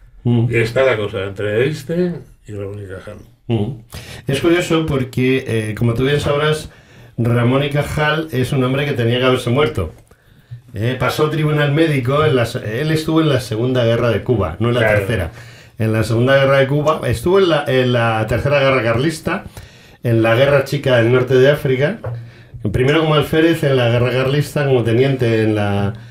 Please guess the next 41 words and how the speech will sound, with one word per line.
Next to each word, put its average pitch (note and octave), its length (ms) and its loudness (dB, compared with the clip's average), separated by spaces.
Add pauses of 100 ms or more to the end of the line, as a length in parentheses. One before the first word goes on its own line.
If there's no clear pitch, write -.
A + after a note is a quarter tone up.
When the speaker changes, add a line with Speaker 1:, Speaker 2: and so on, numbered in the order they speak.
(300)
Speaker 1:
en A2+ 140 0
la A2 120 2
Guerra C#3+ 220 4
de C#3+ 100 6
África D3 800 0
y, C#3+ 560 0
eh, A2+ 240 0
capitán C3+ 440 0
ya C#3+ 200 4
en C3 100 4
la A#2+ 120 4
Segunda A2 440 -2
de F#2+ 120 -2
Cuba. F2+ 300 -4 (440)
Y B2 100 0
allí, B2+ 340 4
entre C#3+ 240 2
otras C#3 240 2
cosas, D3+ 420 0
pues, B2 360 0 (420)
eh, A2+ 640 2
cogió B2 400 2
el C#3 120 0
paludismo, C#3 800 2
la A2+ 160 2
fiebre B2 260 2
amarilla C3+ 520 2
y C3 80 4
tres F3 220 -4
o A#2 40 -4
cuatro A2 280 -2
tonterías G#2+ 520 0
más. F#2+ 320 -4 (500)
Y B2 160 0
pasó C3+ 400 0
tribunal C#3 420 2
médico C#3+ 380 2
tumbado B2 340 0
en D3 80 2
una C#3 160 2
camilla G#2+ 460 -2